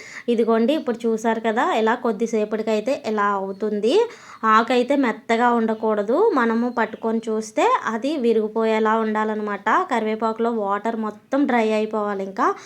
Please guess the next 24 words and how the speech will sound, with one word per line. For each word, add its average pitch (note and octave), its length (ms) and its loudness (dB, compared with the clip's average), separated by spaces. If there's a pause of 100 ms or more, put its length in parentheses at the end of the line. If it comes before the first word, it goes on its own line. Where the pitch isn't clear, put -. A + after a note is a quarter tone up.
(220)
అంతవరకు A3+ 840 0
ఫ్రై G#3+ 320 0
చేసుకున్న A3 400 -4
తర్వాత G#3 460 -2 (180)
ఇది B3+ 220 0
ఒక A#3 140 -2 (100)
ప్లేట్లో G#3 360 -4
వేసుకొని A3 400 -4
చల్లారిన G#3+ 520 -2
తర్వాత G#3 360 -6
మిక్సీ D#4 480 -2
పడుతున్నాను. G#3+ 880 -4 (480)
వేడిగా C4 440 6
ఉన్నప్పుడైతే A#3+ 600 0
మిక్సీ A#3+ 320 -2
పట్టకూడదు, A3 680 -2 (220)
బాగా A3+ 400 0
చల్లగా G#3+ 220 0
అయిపోయిన G#3+ 360 -2
తర్వాత G#3+ 320 -4
మిక్సీ B3+ 360 -4
పట్టాలి. G#3+ 580 -2 (360)
ఇప్పుడు C#4+ 420 2
ఇదిగోండి, A#3+ 500 0